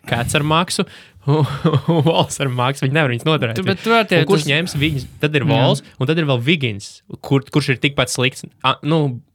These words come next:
Speaker 1: tikpat untradeable kā, kā,
Speaker 2: Mhm.
Speaker 1: kā Walls. Nu, šitie varētu savā starpā tur šu-, <laughs> šūmēties.
Speaker 2: Kāda bija Wiggins iesauka, ka viņš ienāca Maple Leaf Jordan? <laughs> Viņš ienāca,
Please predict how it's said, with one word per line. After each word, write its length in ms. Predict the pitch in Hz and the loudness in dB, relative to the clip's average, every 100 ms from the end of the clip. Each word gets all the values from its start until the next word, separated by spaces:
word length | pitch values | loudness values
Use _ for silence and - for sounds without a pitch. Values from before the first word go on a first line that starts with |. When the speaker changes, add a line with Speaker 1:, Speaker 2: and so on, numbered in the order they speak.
| - | -4
Speaker 1:
tikpat 400 | 143 139 139 139 | -4 0 0 2
untradeable 640 | 123 120 123 127 117 110 | -2 2 2 2 0 -2
kā, 300 | 110 110 104 107 | -2 -2 -2 -4
kā, 160 | - 110 | -4 0
Speaker 2:
Mhm. 480 | 131 131 135 135 143 | 4 4 4 4 2
Speaker 1:
kā 160 | 113 | 0
Walls. 320 | 113 117 110 - - - - - - - | 0 0 -2 -10 -20 -20 -20 -20 -20 -6
Nu, 220 | 131 123 - | 0 0 0
šitie 240 | - 139 | -2 0
varētu 320 | 113 113 107 101 | 2 2 0 -2
savā 220 | 110 104 | -2 -2
starpā 380 | - 113 110 113 | -4 -6 -6 -6
tur 80 | - | -6
šu-, 480 | - - - - 156 | -8 -10 -8 -4 -4
<laughs> 80 | |
šūmēties. 880 | - 170 127 131 120 120 123 - - - - - - - - | 0 2 2 2 0 0 -2 -2 -14 -18 -20 -20 -20 -12 -2
Speaker 2:
Kāda 160 | 151 | -2
bija 160 | 156 170 | 0 2
Wiggins 320 | 175 160 143 | 2 0 0
iesauka, 400 | 156 147 143 139 | -2 -2 -4 -4
ka 80 | - | -2
viņš 160 | 139 143 - | -2 -2 -6
ienāca 480 | - 143 135 135 - | -4 0 0 -2 -2
Maple 380 | 147 156 160 147 | 0 0 0 0
Leaf 160 | 147 135 | 0 0
Jordan? 400 | 151 180 196 165 _ _ _ _ _ | -2 2 2 0 _ _ _ _ _
<laughs> 100 | 196 - 139 _ - 165 175 156 - 180 - 175 - | -4 -4 -10 _ -6 -2 0 -2 0 0 0 -4 -2
Viņš 260 | 220 190 160 | 4 4 4
ienāca, 360 | 165 143 139 | 2 2 0